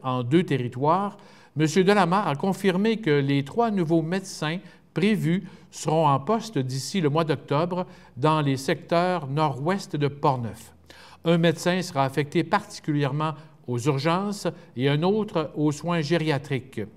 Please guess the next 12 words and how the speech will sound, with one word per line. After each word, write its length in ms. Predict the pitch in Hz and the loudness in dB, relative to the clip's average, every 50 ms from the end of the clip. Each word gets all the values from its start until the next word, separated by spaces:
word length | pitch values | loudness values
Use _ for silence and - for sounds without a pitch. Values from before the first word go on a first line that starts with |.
| - - - - - - - - 135 | -20 -20 -20 -20 -20 -20 -14 -4 -2
Monsieur 220 | 151 156 147 185 | -2 2 4 6
Delamarre 500 | 175 165 165 160 165 175 185 190 185 160 | 6 8 6 6 6 6 6 6 6 6
a 100 | 143 135 | 4 2
bon 240 | 131 131 185 185 185 | 4 4 4 4 4
espoir 640 | 175 175 180 - - 170 170 180 196 214 214 214 | 2 0 -2 -4 -2 0 0 2 0 -2 -4 -4
que 80 | - 151 | -2 -2
la 100 | 143 139 | 0 2
mobilisation 680 | 143 147 139 135 135 123 123 143 135 123 - 185 180 165 | 2 0 0 -2 -4 -4 -2 -2 -4 -2 -2 -2 -2 -2
des 140 | 139 127 131 | -2 -2 0
médecins 420 | 139 156 170 165 170 - 196 185 | 2 2 2 0 0 -2 -2 -2
de 60 | 165 | -2
Portneuf, 520 | - - 147 131 131 143 160 185 202 196 | -2 -2 0 0 0 0 -2 -4 -4 -6